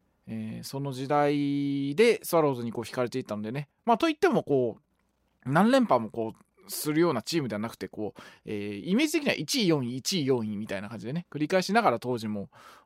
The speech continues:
おー、うー、戦っていたというかね、えー、勝っていったチームだと思うんですけど、えー、そんなの風に見ながら、その後ね、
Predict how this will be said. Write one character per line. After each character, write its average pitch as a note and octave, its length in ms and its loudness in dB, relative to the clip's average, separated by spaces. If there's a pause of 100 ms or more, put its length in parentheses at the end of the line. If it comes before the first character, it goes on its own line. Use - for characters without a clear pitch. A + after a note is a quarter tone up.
お G#2+ 340 -12
ー、 G#2+ 100 -16 (260)
う - 40 -20
ー、 G2+ 1200 -16
戦 - 180 -4
っ - 40 -12
て C3 100 -2
い B2 40 -4
た A#2 100 -2
と G#2 80 -8
い G2+ 40 -6
う F#2+ 40 -14
か - 80 -12
ね、 A2+ 260 -8
え A2+ 440 -10
ー、 - 60 -20
勝 - 140 -10
っ - 40 -20
て A2+ 80 -4
い A2+ 40 -6
っ - 20 -10
た A2 140 -12
チ C#3+ 200 -4
ー - 20 -4
ム A2 60 -8
だ A2 80 -8
と A2+ 100 -10
思 A#2 120 -8
う - 20 -6
ん A2 40 -8
で - 80 -10
す - 80 -14
け A#2 100 -6
ど、 A2+ 160 -2 (1040)
え B2 60 -12 (140)
ー、 - 20 -12
そ C3+ 140 -8
ん C3+ 60 -2
な C3 80 0
の A#2 180 -4
風 C3 280 -4
に A2+ 100 -4
見 B2 140 -4
な C3 140 0
が A#2 80 -2
ら、 G#2+ 120 -4
そ E3+ 120 -2
の F3+ 80 6
後 E3 160 0
ね、 E3 240 0